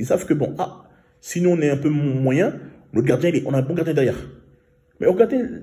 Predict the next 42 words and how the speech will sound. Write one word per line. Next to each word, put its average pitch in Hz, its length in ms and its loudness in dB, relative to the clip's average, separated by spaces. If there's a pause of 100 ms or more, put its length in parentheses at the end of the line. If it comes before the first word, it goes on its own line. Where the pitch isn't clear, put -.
(140)
ce - 80 -20
qui 170 100 -4
s'est 170 120 2
passé 165 260 -2
à 151 80 0
Ndola. 139 360 0
Mais - 60 -10
c'est - 120 -12
catastrophique. 165 580 -4 (480)
On 117 60 -6
peut 131 80 -4
pas - 200 -2
gagner 156 180 0
des, 117 260 -2 (120)
on - 80 -8
va 110 80 -8
pas 156 240 -4
gagner 120 180 -4
la 113 80 -2
quatre 156 140 0
avec 104 120 -4
Folie 160 320 -4
et 135 60 0
puis 120 120 -8
Badrali. 143 580 -4
Soyons 143 180 -6
sérieux. 180 280 -6 (640)
Bobo, 190 340 6
lui, 226 140 2
il 185 80 2
est, 151 200 4 (100)
il 139 100 -4
est, 135 120 -4
il 151 60 -4
est 147 40 -2
forclos. - 460 -2
Il, 98 100 -10
il 139 140 -2
est - 20 4
hors 139 140 2
jeu 143 100 -2
déjà. - 160 -4